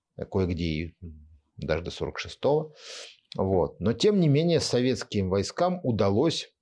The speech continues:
м, оказать, во-первых, помощь Национальной освободительной армии Югославии в, в ее, грубо говоря, становлении и развитии в нормальную армию относительно современного типа,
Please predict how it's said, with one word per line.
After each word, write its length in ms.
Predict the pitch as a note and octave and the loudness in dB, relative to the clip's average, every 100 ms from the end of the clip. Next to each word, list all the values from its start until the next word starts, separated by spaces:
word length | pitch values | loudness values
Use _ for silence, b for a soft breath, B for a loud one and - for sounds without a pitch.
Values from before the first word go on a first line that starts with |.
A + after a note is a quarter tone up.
| - | -12
м, 300 | A#2+ F2+ F2 | -6 -4 -4
оказать, 640 | - A#2 G2+ G2+ - - _ _ _ _ | -2 0 2 0 -2 -14 _ _ _ _
во-первых, 580 | - F#2+ G2+ F2 E2+ - | -4 -2 0 0 0 -4
помощь 560 | - G#2 F2 - - - _ _ _ | 0 0 0 -2 -4 -8 _ _ _
Национальной 480 | - F2+ - F#2+ F2+ | -4 -2 0 0 0
освободительной 540 | E2+ F2+ F2+ F2+ F#2 F2+ | -2 -2 -2 -2 -2 -2
армии 260 | E2+ F2 | -2 -4
Югославии 680 | E2 F2 F#2 - E2+ D#2 D#2 | -4 -4 -4 0 0 0 -4
в, 440 | E2 F2+ F#2 D#2+ - _ | -4 -2 -2 -2 -10 _
в 80 | - | 0
ее, 320 | B2+ F3 D#3+ | 4 4 4
грубо 300 | C#3+ D3 D#3+ | 4 4 2
говоря, 340 | C#3 A#2 A2+ G#2+ | 2 4 4 2
становлении 800 | - C#3+ C#3 D3+ C#3+ A#2+ F#2+ F#2 | 2 2 4 4 4 4 2 2
и 100 | A#2 | 2
развитии 580 | A2 F#2+ G#2+ G#2 - F2+ | 2 2 2 2 0 -2
в 160 | D#2 | 0
нормальную 640 | F#2 G#2+ A2+ G2 D#2+ D#2 D#2 | 2 4 2 2 0 -4 -2
армию 440 | F#2+ F2+ E2 D2 | 0 0 0 -4
относительно 420 | D2 F#2 - D#2+ D#2+ | -6 -8 -10 -8 -8
современного 680 | - E2 E2 D#2 D2 C#2+ | -6 -4 -4 -4 -2 -4
типа, 380 | C#2+ G#2+ C3+ F3 | -4 -2 -2 -4